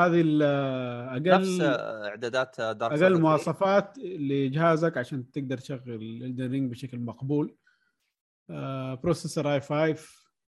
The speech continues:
Speaker 1: آه،
Speaker 2: مهم.
Speaker 1: ثمانية آلاف وأربعمية أو رايزن ثلاثة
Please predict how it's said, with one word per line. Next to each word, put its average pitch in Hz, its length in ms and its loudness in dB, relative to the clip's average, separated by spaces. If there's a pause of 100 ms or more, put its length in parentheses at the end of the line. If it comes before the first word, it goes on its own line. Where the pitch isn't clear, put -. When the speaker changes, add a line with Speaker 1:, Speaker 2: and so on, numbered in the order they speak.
(420)
Speaker 1:
آه، 185 100 -16
Speaker 2:
مهم. 120 280 -10
Speaker 1:
ثمانية 139 280 -4
آلاف 139 240 -4
وأربعمية 139 720 -2 (140)
أو 135 180 -6
رايزن 135 440 -4
ثلاثة 131 520 -8